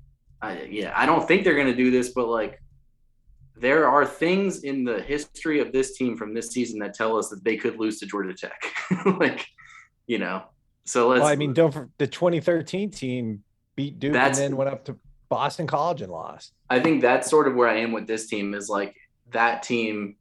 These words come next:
Speaker 1: it felt like they were gonna be in, and it's like they didn't handle the Q three games. Um,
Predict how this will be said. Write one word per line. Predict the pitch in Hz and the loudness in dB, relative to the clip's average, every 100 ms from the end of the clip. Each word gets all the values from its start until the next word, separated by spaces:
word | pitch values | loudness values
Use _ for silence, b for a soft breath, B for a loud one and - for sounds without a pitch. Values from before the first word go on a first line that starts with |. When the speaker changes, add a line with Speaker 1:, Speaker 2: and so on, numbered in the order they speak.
| _ | _
Speaker 1:
it | 117 | -2
felt | 117 143 135 | 4 8 8
like | 123 | 8
they | 123 | 4
were | 117 | 4
gonna | 120 113 | 2 0
be | 110 107 | -2 -2
in, | 113 123 | 0 0
and | 117 | 0
it's | 101 117 | -2 -4
like | 107 | -2
they | 107 | 0
didn't | 113 110 | -2 -2
handle | 101 110 113 110 | -4 -2 -2 -2
the | 101 - | -4 -10
Q | - 117 | -6 -4
three | 104 135 131 | -2 0 0
games. | 98 69 - - - - _ _ - - | -2 -6 -12 -20 -20 -20 _ _ -20 -12
Um, | 98 95 92 92 | -4 -2 -4 -8